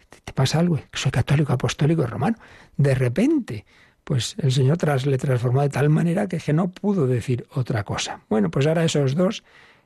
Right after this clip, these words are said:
el católico de antes y el recién convertido, pues claro, a compañeros de, de, del periódico donde trabajaban,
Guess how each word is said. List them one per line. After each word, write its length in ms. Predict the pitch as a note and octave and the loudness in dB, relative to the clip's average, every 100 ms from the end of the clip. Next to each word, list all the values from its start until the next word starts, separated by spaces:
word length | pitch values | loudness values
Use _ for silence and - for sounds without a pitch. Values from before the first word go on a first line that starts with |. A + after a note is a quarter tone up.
| - | -4
el 160 | C3+ | -2
católico 500 | B2+ B2+ D3+ D3 D3+ | -2 -2 0 2 2
de 140 | C#3+ D3 | 2 2
antes 340 | E3+ D#3 A#2+ | 0 0 -2
y 60 | A#2+ | -2
el 100 | A#2 | -2
recién 400 | A#2+ A2+ C3+ B2+ | -2 0 2 2
convertido, 760 | C#3+ D#3 E3 D#3+ F3+ E3 G3+ _ _ _ _ - | 2 2 0 0 0 0 -2 _ _ _ _ -6
pues 160 | C3 | -4
claro, 240 | - D#3 B2+ | 0 0 0
a 120 | A2 | -2
compañeros 680 | C3+ B2 B2 B2 C3+ C#3+ C#3 | 0 0 2 2 2 2 2
de, 320 | D3 C3+ D3 | 2 0 0
de, 180 | C#3 C#3 | -2 -2
del 320 | D#3+ C3+ C3 | -2 -4 -4
periódico 540 | A#2+ C3+ F3 D3 B2+ | -2 0 2 0 0
donde 240 | A#2+ A#2+ B2 | -2 -2 -2
trabajaban, 600 | B2+ C#3 C3 D#3+ F#3+ | -2 -2 0 0 0